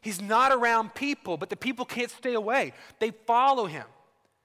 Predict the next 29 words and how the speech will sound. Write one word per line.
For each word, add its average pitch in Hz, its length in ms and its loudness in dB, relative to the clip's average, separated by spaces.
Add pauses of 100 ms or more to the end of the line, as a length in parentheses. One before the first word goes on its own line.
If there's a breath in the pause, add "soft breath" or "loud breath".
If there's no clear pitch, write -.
(140)
and 180 140 -4
they 214 80 -2
do 247 180 -2
so 262 280 2
without 226 360 0
regard 233 420 2
to 202 60 -10
their 196 200 0
own 220 280 -2
basic 214 480 -4
needs 196 360 -10
because 190 280 -6
they're 202 140 -4
so 233 360 -6 (180)
desperate 196 640 -4 (360 loud breath)
for 202 100 0
what 196 360 0
he 233 220 -8
has 208 600 -2 (300 soft breath)
to - 100 -10
offer. 175 360 0
And 160 100 -2
I 165 60 0
love 196 360 2
the 185 80 -10
response 170 480 -4
of 156 80 -12
Jesus 143 400 -16
here 110 260 -20